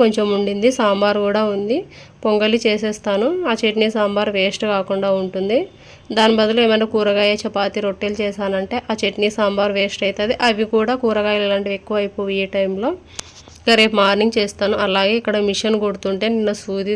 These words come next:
గుచ్చుకుందనమాట, బాగా నొప్పి వచ్చి బ్లడ్ వచ్చేసింది. ఇది ఇప్పటికీ నొప్పి వస్తుంది, ఏ పని చేయాలన్నా కొంచెం ఇబ్బందిగానే ఉండిందనమాట. అయినా సరే తప్పవు కదా, చేసుకుంటూనే ఉన్నాను. ఇంక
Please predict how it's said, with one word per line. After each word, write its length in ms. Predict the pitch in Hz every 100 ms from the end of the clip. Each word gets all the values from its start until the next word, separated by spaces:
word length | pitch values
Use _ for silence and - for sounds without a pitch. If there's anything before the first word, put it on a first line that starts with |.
| 208
గుచ్చుకుందనమాట, 760 | 202 - 202 196 202 196 190 202 202
బాగా 240 | 185 180 190
నొప్పి 240 | 196 190 196
వచ్చి 160 | 196 196
బ్లడ్ 240 | 196 185 196
వచ్చేసింది. 560 | 196 196 190 185 190 247 - - - - - - -
ఇది 80 | 208
ఇప్పటికీ 300 | 208 220 226 240
నొప్పి 180 | 220 220
వస్తుంది, 260 | 214 220 220
ఏ 60 | 208 208
పని 160 | 208 214
చేయాలన్నా 300 | 214 202 214 247
కొంచెం 180 | 226 214 196
ఇబ్బందిగానే 580 | 196 202 202 202 202 202
ఉండిందనమాట. 640 | 196 190 196 190 185 185 208 294 311 - - -
అయినా 180 | 202 208 214
సరే 140 | 208 220 220
తప్పవు 300 | 214 202 202
కదా, 140 | 202 226 240
చేసుకుంటూనే 540 | 214 - 214 202 202 202
ఉన్నాను. 320 | 202 196 214 330 - - - - -
ఇంక 100 | 214